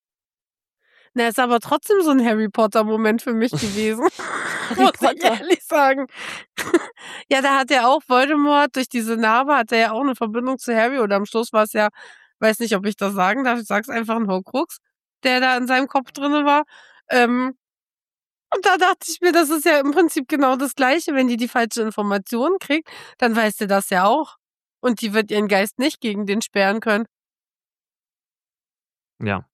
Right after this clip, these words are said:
Speaker 3: Ja,
Speaker 2: Ja,
Speaker 3: es
Speaker 2: das
Speaker 3: ist,
Speaker 2: war auch
Speaker 3: es,
Speaker 2: hier.
Speaker 3: es wird halt, ich sag mal, es wird halt interessant, was sie dann mit, mit dem, was sie dort macht, ähm, also diesem Golem, was sie ja dann auch erzählt, kann man ja jetzt im Prinzip auch schon sagen, äh,
Speaker 1: Mhm.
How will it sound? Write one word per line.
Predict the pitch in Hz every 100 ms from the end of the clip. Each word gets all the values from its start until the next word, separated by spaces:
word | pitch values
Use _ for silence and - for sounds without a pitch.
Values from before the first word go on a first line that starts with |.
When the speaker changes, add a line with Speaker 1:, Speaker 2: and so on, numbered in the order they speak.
| _ _ _ _ _ _ _ -
Speaker 3:
Ja, | 120
Speaker 2:
Ja, | 214
Speaker 3:
es | 208
Speaker 2:
das | 180
Speaker 3:
ist, |
Speaker 2:
war | 202 175
auch | 143
Speaker 3:
es, | 95
Speaker 2:
hier. | - 95
Speaker 3:
es | 156 147
wird | 175 196
halt, | 156 - - -
ich | - - 143
sag | 160
mal, | 180
es |
wird | 170 175
halt | 156
interessant, | - 151 131 135 165
was | 147
sie | 143 131
dann | 131 139
mit, | 135 - - - _
mit | 131 _ -
dem, | 135 135 139
was | 135
sie | 131
dort | 123 107
macht, | 117 123 - - - _ _ _ _ _ _ _ _
ähm, | 113 113 113 110 104
also | - 104 107
diesem | 107 107 98 _ _ _ _ _ _
Golem, | 123 120 147 147 147 151 135
was | - 113
sie | 120
ja | 117
dann | 117
auch | 113
erzählt, | 113 - 110
kann | 98 95
man | 95
ja |
jetzt | 98 90
im | 104
Prinzip | 95 92 107
auch | 92
schon | - 95
sagen, | 98 95 113 - - - - - _ _ _
äh, | 110 107 107 107 107
Speaker 1:
Mhm. | - 214 226